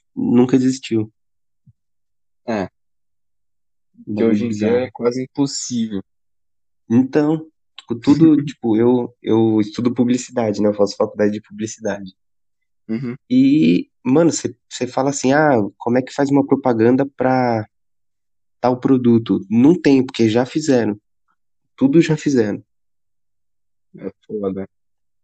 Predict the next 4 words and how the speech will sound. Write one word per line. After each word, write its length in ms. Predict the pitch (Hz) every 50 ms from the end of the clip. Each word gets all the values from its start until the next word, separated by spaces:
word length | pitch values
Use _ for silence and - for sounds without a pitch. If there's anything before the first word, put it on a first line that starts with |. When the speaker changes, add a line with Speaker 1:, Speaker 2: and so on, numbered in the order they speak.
| _ _ _ _ _ _ _ _ _ _ _ _
Speaker 1:
É 100 | - 110
im-, 200 | 117 117 117 107
impressionante 760 | 110 107 - 123 135 131 - 147 143 131 113 107 104 104 -
como, 440 | - - 98 98 101 98 95 95 95